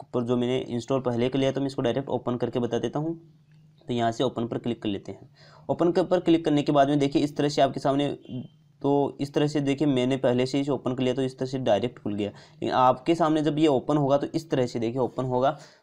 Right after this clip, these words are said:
तो ओपन होने के बाद में आपको क्या है, पहला ऑप्शन गैलरी, दूसरा ऑप्शन कैमरा,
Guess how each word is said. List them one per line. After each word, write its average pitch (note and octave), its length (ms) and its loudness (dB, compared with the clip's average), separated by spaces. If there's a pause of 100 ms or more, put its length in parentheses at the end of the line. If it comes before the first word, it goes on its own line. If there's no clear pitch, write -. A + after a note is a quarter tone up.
तो - 80 -2
ओपन C#3+ 240 2
होने E3+ 180 4
के E3 100 2
बाद D3+ 140 6
में D#3+ 120 4
आपको D3 260 0
क्या D3 160 2
है, D3 140 4
पहला C#3 340 4
ऑप्शन D3 340 0
गैलरी, B2 420 2
दूसरा B2 320 0
ऑप्शन C3+ 240 -2 (100)
कैमरा, B2+ 340 2